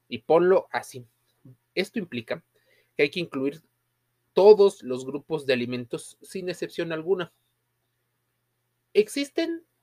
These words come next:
grandes mitos, por ejemplo, con respecto a los carbohidratos. Por citarte un, un ejemplo, ¿no? Donde dicen que los carbohidratos engordan.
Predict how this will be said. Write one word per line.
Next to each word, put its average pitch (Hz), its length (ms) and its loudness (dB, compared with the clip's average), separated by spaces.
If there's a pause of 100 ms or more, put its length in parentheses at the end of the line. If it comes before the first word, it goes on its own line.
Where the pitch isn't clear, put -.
(120)
grandes 196 1080 6
mitos, 208 520 -2
por 143 160 -2
ejemplo, 143 520 -8 (240)
con 208 180 6
respecto 165 580 -6 (960)
a 131 280 -8
los 120 300 -10
carbohidratos. 131 720 -6 (640)
Por 240 160 -2
citarte 214 560 2
un, 185 460 -6 (880)
un 147 160 -8
ejemplo, 113 480 -10
¿no? 165 220 -12 (1000)
Donde 139 400 0
dicen 147 340 -4
que 185 120 -2
los 143 160 -6
carbohidratos 131 640 -8
engordan. 135 480 -2